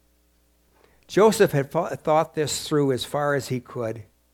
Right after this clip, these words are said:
And then God intervened. Matthew Henry would call it advice. It's God's word. He brought God's word into this.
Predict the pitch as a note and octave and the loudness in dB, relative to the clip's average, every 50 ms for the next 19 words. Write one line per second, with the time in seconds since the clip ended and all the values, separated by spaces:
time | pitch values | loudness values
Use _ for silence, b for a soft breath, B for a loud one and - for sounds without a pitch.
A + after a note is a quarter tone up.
0 | _ _ _ _ _ _ _ _ _ _ - - C3 C3 B2+ A#2+ A#2 A#2 C3+ D3+ | _ _ _ _ _ _ _ _ _ _ -12 -6 -4 -4 -4 -4 -4 0 0 2
1 | D#3+ D3 C3 A#2 A2+ A2+ B2 - - _ - C3+ A2+ C3+ C3+ C3+ C3+ C3+ C3+ C#3 | 2 2 0 -2 -4 -6 -6 -10 -14 _ -18 -10 -4 -2 0 0 2 0 0 -2
2 | - - D#3 C3+ C3 B2+ B2 A#2+ A2 A2+ B2 A#2+ A2 G#2+ G#2+ A2 - _ _ _ | -4 -6 -4 -2 -2 0 -2 -4 -4 -4 -4 -4 -4 -4 -6 -10 -12 _ _ _
3 | _ _ _ _ _ _ _ _ _ _ _ _ _ _ _ _ _ _ _ - | _ _ _ _ _ _ _ _ _ _ _ _ _ _ _ _ _ _ _ -6
4 | C3+ C3+ C3 - D#3 B2 A2 C3+ C#3+ D3+ D3 C3+ C3+ C3 A#2+ A#2+ A#2+ - - - | -4 -4 -2 -2 -2 -2 0 0 0 0 0 0 0 0 -2 -4 -6 -10 -8 -8
5 | C3+ C3+ C3 C3+ B2 B2 - - C#3 A#2+ A2 A2 B2 B2 A#2+ A#2+ G#2+ G2 - - | -6 -4 -4 -4 -6 -6 -8 -8 -10 -10 -8 -6 -4 -4 -4 -4 -6 -6 -10 -12
6 | - - _ _ _ _ _ _ _ _ _ - C#3 B2 - - - D3 B2 B2 | -14 -16 _ _ _ _ _ _ _ _ _ -12 -10 -8 -8 -6 -4 -4 -4 -2
7 | C3 A#2+ A2 A2+ A#2 B2 C3 C3+ B2+ A2+ A2 - _ _ _ _ _ _ _ _ | -4 -6 -6 -8 -6 -4 -4 -4 -4 -6 -8 -10 _ _ _ _ _ _ _ _
8 | _ _ _ _ - D#3+ D3+ C3 C#3 D3+ D#3+ F3 D#3+ C3+ C3+ C#3+ D3 D#3 D#3 D#3 | _ _ _ _ -4 -4 -2 2 4 2 2 2 0 -2 -2 0 2 2 2 2
9 | C#3+ A#2 A#2+ B2+ C3+ D3 D#3 D#3 D3+ D3 D3+ - D3+ B2+ A#2+ A#2+ B2 A2+ G#2+ A2 | 0 -2 -4 0 2 4 4 4 2 0 -2 -2 -2 0 0 0 0 -2 -2 -2
10 | A2+ A#2 A#2 - - - | -4 -4 -6 -10 -16 -18